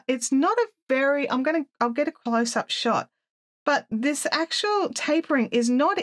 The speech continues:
ev-, it's not even at all. You'd have to use the same hook for the project all the way through and not switch and change out a project. So I'm very used to, like, this one's a four and a half, so it's a bit harder to tell.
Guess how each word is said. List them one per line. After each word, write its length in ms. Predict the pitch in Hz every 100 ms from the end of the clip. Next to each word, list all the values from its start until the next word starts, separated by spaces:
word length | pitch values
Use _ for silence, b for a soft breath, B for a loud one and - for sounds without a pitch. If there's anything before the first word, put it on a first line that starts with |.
| -
ev-, 300 | 226 240 233 -
it's 220 | 233 -
not 240 | 233 269
even 320 | 240 240 214
at 100 | 185
all. 400 | 185 190 180 185 190
You'd 160 | 254 277
have 260 | 277 330 330
to 80 |
use 300 | 381 349 339 -
the 160 | 220 247
same 340 | - 277 302
hook 220 | 285 294
for 120 | -
the 80 | 247
project 440 | 240 226 233 254 -
all 120 | 220
the 100 | 220
way 160 | 208 196
through 400 | 196 233 269 311 -
and 300 | 202 202 196
not 220 | 208 240 _ -
switch 580 | - - 240 - - - _ _ _ -
and 140 | 214
change 400 | - 233 220 214 -
out 220 | 196 202
a 60 | 196
project. 720 | - 202 214 247 349 370 - _ _ _ _
So 380 | - 269 233 233
I'm 200 | - 285
very 220 | 349 359
used 380 | 285 269 269 -
to, 340 | 285 262 262 240
like, 180 | 226 226
this 220 | - 277
one's 120 | 330 285
a 40 |
four 200 | - 226
and 80 | 196
a 60 |
half, 180 | 190 190
so 120 | -
it's 100 | 220
a 20 | 240
bit 120 | 277
harder 280 | 233 226 196
to 100 | -
tell. 200 | 220